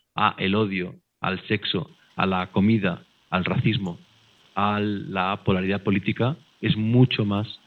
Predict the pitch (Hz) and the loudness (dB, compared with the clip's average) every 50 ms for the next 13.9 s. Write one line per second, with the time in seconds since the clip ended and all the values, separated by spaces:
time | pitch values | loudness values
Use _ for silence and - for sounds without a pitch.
0 | _ _ _ _ _ _ _ _ _ _ - 95 98 - - 101 95 90 - - | _ _ _ _ _ _ _ _ _ _ -2 -2 0 2 2 2 2 -2 -2 -2
1 | - 104 98 101 104 - - - _ _ _ _ _ _ - 98 92 90 90 85 | 0 0 2 0 -2 -4 -8 -16 _ _ _ _ _ _ -4 -2 -2 -2 -2 -4
2 | 90 87 87 87 87 87 90 98 90 85 - - - 101 92 101 117 113 - 98 | -4 -4 -2 -2 -2 0 0 0 0 0 -4 -8 -14 -12 -10 -10 -10 -4 -2 -2
3 | 98 95 - - - _ _ _ _ _ _ _ - - - - - 107 110 101 | -2 -2 -4 -8 -16 _ _ _ _ _ _ _ -20 -20 -6 0 0 2 2 2
4 | - 110 107 104 101 98 92 95 - - 95 92 92 - 101 90 95 107 101 - | 2 0 0 2 0 0 -2 -2 -6 -4 -4 -2 -2 -2 -2 0 0 -2 -4 -4
5 | - 107 95 90 - - _ _ _ _ _ _ - 95 - - 92 92 92 104 | -4 -4 -4 -4 -8 -14 _ _ _ _ _ _ -12 -8 -6 -4 -4 -2 0 2
6 | 104 104 101 95 95 92 90 90 90 90 90 95 98 98 95 - - _ _ _ | 2 2 2 2 0 0 0 0 0 0 0 0 -2 -2 -4 -6 -12 _ _ _
7 | _ _ _ _ _ - 87 85 87 87 87 - - 98 - - - 107 95 - | _ _ _ _ _ -8 -6 -6 -6 -6 -4 -2 -4 -4 -4 -4 -4 -4 -4 -2
8 | - 98 95 95 92 98 - _ _ _ _ _ _ - 92 92 101 104 110 113 | -2 -2 -2 -2 -4 -8 -12 _ _ _ _ _ _ -6 -4 -2 -2 -2 -2 -4
9 | 104 101 98 98 95 92 90 92 95 98 104 123 - - _ _ _ 90 90 85 | -4 -6 -6 -8 -8 -8 -8 -8 -10 -12 -14 -16 -18 -20 _ _ _ -6 -6 -4
10 | - 104 - 95 - - - 110 101 98 98 92 98 - _ _ _ - - - | -4 -4 -4 -4 -4 -2 0 2 2 2 2 0 -4 -10 _ _ _ -20 -20 -20
11 | _ _ - - - 101 101 110 110 104 - 104 101 107 101 - 110 104 107 101 | _ _ -20 -4 0 2 2 4 2 2 0 -2 -2 -2 0 0 2 2 2 0
12 | - - - _ _ - 95 92 - 113 107 101 101 95 110 107 123 147 - - | -2 -8 -18 _ _ -6 -6 -2 2 2 2 2 2 0 0 0 0 -2 -6 -12
13 | _ _ - - 95 98 101 95 - - 101 98 - - 107 107 110 | _ _ -6 -2 -2 0 -2 -2 -4 -4 -4 -2 -2 -2 -4 -4 -4